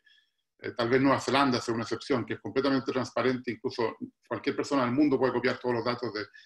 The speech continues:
de sus enfermos, o de los que estuvieron enfermos porque ya no queda ninguno. Eh,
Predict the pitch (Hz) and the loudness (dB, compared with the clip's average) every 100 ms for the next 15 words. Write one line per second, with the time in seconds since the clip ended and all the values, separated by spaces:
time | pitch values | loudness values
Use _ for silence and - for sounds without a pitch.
0 | _ - - 110 113 107 135 104 101 - | _ -14 -6 -4 -4 0 0 0 -4 -12
1 | _ - - - - _ 117 113 107 107 | _ -20 -20 -20 -20 _ -4 -4 -4 0
2 | 135 139 123 - 135 123 117 117 120 123 | 2 4 2 2 0 0 0 0 2 2
3 | 117 113 123 107 - _ - - _ _ | 0 0 -2 -4 -8 _ -20 -20 _ _
4 | _ - 120 | _ -8 -8